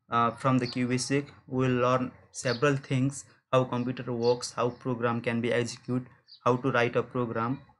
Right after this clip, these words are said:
what is variable, constant, keywords, character set, et cetera. These all are the basic things that we need to know before starting a program.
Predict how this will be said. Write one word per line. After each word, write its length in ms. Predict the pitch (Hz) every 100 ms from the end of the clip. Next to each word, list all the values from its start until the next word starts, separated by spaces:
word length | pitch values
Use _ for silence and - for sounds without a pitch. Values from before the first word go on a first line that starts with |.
| _ -
what 180 | 117
is 120 | 120 113
variable, 520 | 113 110 113 120 120
constant, 680 | 123 120 120 - 120 123 - _ _ _
keywords, 640 | 131 123 120 123 - - - _ -
character 320 | 117 117 127
set, 440 | - 123 120 120 - _ _ _ _ -
et 80 | -
cetera. 380 | 135 - 131 123
These 180 | 123
all 240 | 120 120 - - - _ _ _ _
are 140 | 123 120
the 180 | 120
basic 360 | 120 120 120 143 - _ _ -
things 320 | 120 135 -
that 240 | 127 117
we 140 | 123 120
need 160 | 120 -
to 200 | 123 123 - - -
know 340 | 127 123 131 - -
before 300 | 131 120 135 120
starting 420 | - 120 110 117
a 80 | 107
program. 540 | 120 110 104 101 -